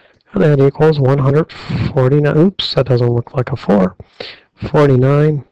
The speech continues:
and two tenths. Now area can be used as length times width, right? So this equation becomes length times width.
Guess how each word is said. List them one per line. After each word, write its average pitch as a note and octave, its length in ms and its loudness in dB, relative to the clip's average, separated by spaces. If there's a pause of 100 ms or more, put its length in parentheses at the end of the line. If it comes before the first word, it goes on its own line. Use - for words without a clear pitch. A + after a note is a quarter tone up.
(500)
and C3+ 200 -4
two C#3+ 200 -4
tenths. - 720 -4 (580)
Now C3+ 280 0
area D#3 680 4 (240)
can D#3 160 2
be C#3 120 0
used D3 380 2
as D3+ 260 2
length B2+ 320 -2
times C3 420 -2
width, G3 440 4 (1300)
right? E3 380 0 (140)
So - 180 -2
this D#3 260 0
equation C3+ 420 0
becomes D3+ 340 -4
length A#2+ 360 -4 (380)
times B2+ 440 -4
width. F3 380 4